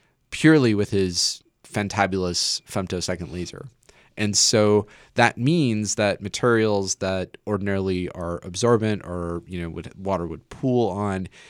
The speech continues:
now they just sort of dry, they, they sort of whip right off.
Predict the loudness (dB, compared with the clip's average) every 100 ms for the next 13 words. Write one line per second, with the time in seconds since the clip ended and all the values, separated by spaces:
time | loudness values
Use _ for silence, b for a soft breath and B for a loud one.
0 | B -4 -2 -2 -4 -6 -10 -8 -6 -6
1 | -10 _ _ -20 -18 -12 -12 -12 -12 -10
2 | -10 -10 -10 -10 -10 -12 -12 -14 -14 -16
3 | -20